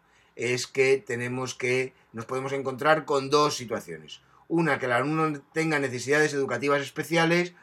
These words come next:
o que tengamos alumnos con nece-, necesidades educativas ordinarias. El primero puede ser que se nos dé o que no se nos dé, pero el segundo se nos va a dar seguro,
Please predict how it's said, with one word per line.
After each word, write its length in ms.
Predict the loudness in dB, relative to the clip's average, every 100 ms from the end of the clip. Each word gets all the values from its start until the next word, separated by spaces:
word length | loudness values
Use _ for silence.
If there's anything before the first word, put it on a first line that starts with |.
| -16 0
o 260 | 4 4
que 100 | 2
tengamos 360 | 0 2 0 0
alumnos 280 | -2 0 -2
con 140 | -2
nece-, 440 | -4 -4 -6 -8 -10
necesidades 760 | -10 -8 -8 -2 0 0 -2 -8 -20 -4
educativas 800 | 0 0 0 -2 0 0 -2 -4
ordinarias. 800 | -2 -2 -2 -4 -4 -6 -12 -18 _ -20 _ -4
El 140 | -4
primero 360 | 0 4 4 4
puede 300 | 4 4 4
ser 300 | 4 2 2
que 100 | 0
se 140 | -2
nos 180 | -2 -2
dé 320 | 2 2 2
o 140 | 0 -2
que 140 | 0
no 100 | -2
se 140 | -2 -4
nos 160 | -2
dé, 120 | 0
pero 180 | 2 4
el 60 | 4
segundo 640 | 2 0 0 6 6 4 -10 _ -6
se 140 | -2
nos 180 | 0 4
va 60 |
a 40 | 6
dar 200 | 6 4
seguro, 720 | 0 0 2 4 4 2